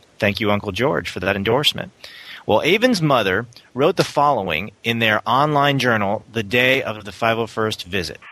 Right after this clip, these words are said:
"The Horton family set up a very special visit from the seventieth Explorers with the five oh first Legion, Imperial Guards, Stormtroopers, Darth Vader, Jango Fett, Anakin, Padme, a Tusken Raider, and a very special Jawa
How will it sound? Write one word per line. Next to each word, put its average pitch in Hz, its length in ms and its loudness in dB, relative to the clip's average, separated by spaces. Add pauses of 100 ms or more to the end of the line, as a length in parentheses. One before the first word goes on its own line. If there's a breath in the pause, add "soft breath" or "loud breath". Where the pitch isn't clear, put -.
(180)
"The 127 120 6
Horton 247 280 4
family 131 360 4
set 139 180 6
up 135 100 6
a 123 80 0
very 135 220 6
special 175 380 2
visit 135 440 4
from 123 140 -2
the 117 80 0
seventieth 156 520 4
Explorers 113 680 4
with 120 120 -2
the 113 60 -6
five 147 300 6
oh 175 60 4
first 165 280 4
Legion, 101 400 -2 (440 loud breath)
Imperial 160 440 6
Guards, 131 540 8 (200)
Stormtroopers, 135 760 4
Darth 127 280 6
Vader, 127 380 4 (320 loud breath)
Jango 170 340 6
Fett, - 400 4
Anakin, 151 480 2
Padme, 143 540 6 (300 loud breath)
a 123 60 -6
Tusken 120 520 2
Raider, 160 320 6
and 113 180 0
a 104 80 2
very 151 320 6
special 156 400 2
Jawa 127 600 8